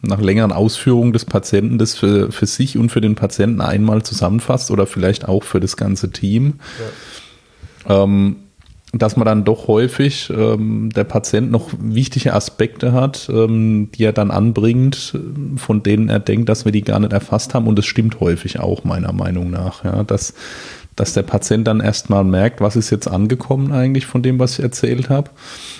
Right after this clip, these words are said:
Speaker 1: Und, äh, an der Zusammenfassung erkennt, dass ein Aspekt, der ihm jetzt total wichtig erscheint, ähm, da drin gar nicht vorkommt und dann die Information nochmal nachschiebt. Also dieses Zusammenfassen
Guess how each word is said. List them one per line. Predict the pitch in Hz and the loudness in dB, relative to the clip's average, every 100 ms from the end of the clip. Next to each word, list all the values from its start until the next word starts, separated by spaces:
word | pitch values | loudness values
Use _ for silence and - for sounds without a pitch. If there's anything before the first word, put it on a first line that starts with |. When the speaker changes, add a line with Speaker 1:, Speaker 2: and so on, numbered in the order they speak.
| - - _ _ _ _ - | -20 -20 _ _ _ _ -8
Speaker 1:
Und, | - 107 101 | 0 2 2
äh, | 104 | 0
an | 101 98 101 101 | 2 2 2 2
der | 104 | 0
Zusammenfassung | - 101 110 - 123 117 | 0 0 0 0 0 0
erkennt, | 110 - 123 113 | 0 0 0 2
dass | 107 | 2
ein | 107 | 2
Aspekt, | 101 - - 123 - | 0 -2 -2 -2 -2
der | 101 | -2
ihm | 113 127 | 2 0
jetzt | 113 | 0
total | - 110 101 98 | -2 0 0 2
wichtig | 120 - - | 0 0 0
erscheint, | 101 - 98 110 - | 0 0 2 0 -2
ähm, | - 101 98 | -4 0 2
da | 95 | 2
drin | 95 92 | 2 0
gar | 92 101 | 2 2
nicht | 98 | 0
vorkommt | - 90 - 98 95 | -2 -4 -2 -4 -2
und | 92 87 | -2 -2
dann | 95 95 101 98 101 98 | 0 2 2 2 0 0
die | 101 | 0
Information | 104 101 101 98 - 95 | 2 2 2 2 0 0
nochmal | 95 - 87 | 0 0 0
nachschiebt. | 82 87 - - 101 95 - | 0 0 0 -2 -6 -8 -6
Also | 95 92 92 | -2 0 0
dieses | 92 98 98 98 | -2 -2 -2 -2
Zusammenfassen | - 104 - 107 113 117 117 117 | -2 -2 2 0 2 0 4 2